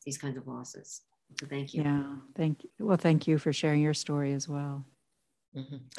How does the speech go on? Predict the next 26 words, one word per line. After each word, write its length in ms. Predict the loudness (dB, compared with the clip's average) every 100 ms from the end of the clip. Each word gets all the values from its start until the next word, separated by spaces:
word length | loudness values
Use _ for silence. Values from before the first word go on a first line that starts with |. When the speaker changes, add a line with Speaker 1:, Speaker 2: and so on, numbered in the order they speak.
| -16 -18 2
Speaker 3:
Now, 200 | 6 6 4 -12 _ _ 4
I 200 | 6 8
was 260 | 12 10 10
wondering, 800 | 10 12 10 8 8 6 2 0
um, 380 | 2 2 2 -6 _ _
how 300 | -8 4 8
you 200 | 10 8
coped 380 | 6 6 4 4
with 180 | -2 0
it. 180 | -2 -4 -10 -10 _ -20 -16 -4 8
Speaker 2:
It 100 | 10
was 180 | 10 8
challenging. 880 | 6 10 10 8 8 6 6 4 0 -18 _ _ 2
Uh, 200 | 4 4
I'm 220 | 6 6
in 120 | 6
a 80 | 6
department 600 | 4 0 4 4 4 0
where 180 | 2 0
people 320 | 2 0 4
are 140 | 4 4
fairly 600 | 6 6 8 6 4 0 _ 4
open 640 | 4 6 6 8 8 6 2
about 760 | 2 2 2 4 4 2 0 -4 _
their, 640 | -4 0 4 4 4 4 2
um, 560 | 2 4 6 4 2